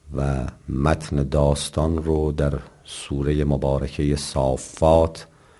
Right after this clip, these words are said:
بسیار شیرین و قابل تأمل است که خدا چه چیز را از ابراهیم می‌پذیرد.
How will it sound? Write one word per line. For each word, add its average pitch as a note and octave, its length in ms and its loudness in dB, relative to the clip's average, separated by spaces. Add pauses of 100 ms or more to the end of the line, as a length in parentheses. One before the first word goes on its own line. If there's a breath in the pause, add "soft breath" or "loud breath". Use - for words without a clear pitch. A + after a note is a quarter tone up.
(1400 soft breath)
بسیار F#2 640 4 (180)
شیرین E2 600 -2
و F2+ 100 2
قابل C#2 540 2
تأمل C#2+ 680 0
است C#2 420 -2
که - 100 -6
خدا F2+ 560 4 (600 soft breath)
چه - 260 2
چیز C#2+ 420 0
را C#2 340 4
از C2 240 -6
ابراهیم C#2 720 -2
می‌پذیرد. C#2 1040 -4